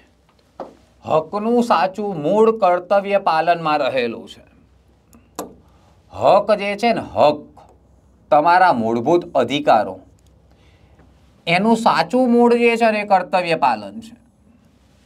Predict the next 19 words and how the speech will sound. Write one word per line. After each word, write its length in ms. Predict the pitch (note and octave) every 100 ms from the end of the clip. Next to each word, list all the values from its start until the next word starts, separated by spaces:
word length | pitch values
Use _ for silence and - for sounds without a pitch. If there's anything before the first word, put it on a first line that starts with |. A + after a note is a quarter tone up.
| _ _ _ _ _ -
જો 120 | A3
આપણે 920 | C4 - G#3 G#3+ B3 B3+ F3+ G3 A3 - _ _ E3
બધ-, 440 | C#3 C#3 - - _ -
બધા 400 | D#3+ C#3+ G3+ C#3+ - _
આપણી 400 | E3+ F#3 A#3 B3+
ફરજો 540 | B3+ G3 G3+ A#3+ E3+ B2+ - _ _ _ -
બરાબર 520 | E3 G#3+ C4+ C#4 C4+
બજાવીએ, 580 | A3+ G#3+ G#3 F#3 C3 A#2 - _ _ -
તો 60 |
આપણે 460 | - E3 F3 G3+ G3
હકો 480 | G#2 A#2+ C3+ A#3 A#3
મેળવવા 520 | G#3 G3 G3+ G3 G3+
બહુ 280 | E3+ F#3+ F3+
દૂર 200 | E3 D#3+
નહીં 200 | D#3+ D3+
જવું 300 | B2 A2 G#2+
જોઈએ. 280 | F#2+ - _ _ _ _ _ _ _
સિમ્પલ 420 | F3 F#3+ G3+ F#3+
છે. 180 | -